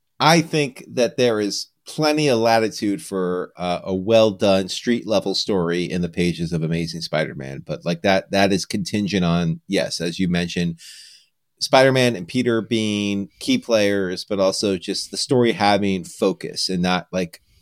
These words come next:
going in too many directions where it just feels like nothing gets adequately resolved. So we'll see. I, I, you know, like, but at the same time, like, I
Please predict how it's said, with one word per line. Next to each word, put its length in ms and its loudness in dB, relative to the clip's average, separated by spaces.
going 340 6
in 100 0
too 200 -4
many 240 2
directions 760 0
where 600 -2
it 180 -6
just 220 -10
feels 260 -2
like 160 -4
nothing 340 -2
gets 320 -6
adequately 500 0
resolved. 520 -8
So 120 -2
we'll 160 -2
see. 460 2
I, 260 2
I, 40 -4
you 140 -2
know, 200 2
like, 360 -4
but 320 6
at 120 0
the 80 4
same 280 0
time, 480 -2
like, 400 -2
I 340 4